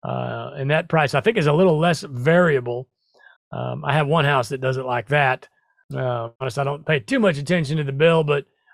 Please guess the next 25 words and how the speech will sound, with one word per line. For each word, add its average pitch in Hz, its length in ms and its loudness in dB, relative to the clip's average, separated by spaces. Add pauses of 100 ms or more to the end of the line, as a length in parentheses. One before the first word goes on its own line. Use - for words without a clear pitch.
(240)
um, 131 760 -4 (100)
but, 139 340 -2
uh, 135 160 -4
th-, 165 220 2
it's 185 160 2
just 185 180 0
something 170 280 2
to 156 40 -2
be 156 120 2
aware 156 320 4
of. 139 200 2
Pro-, 160 200 2
propane 214 880 2
will 220 140 6
fluctuate 190 640 2
greatly, 143 420 0
long 151 180 -2
story 139 260 -2
short, 131 300 -2
based 143 260 0
on 135 140 -2
summertime 143 480 -2
versus 120 320 -4
wintertime. 127 580 -6
So 123 280 -10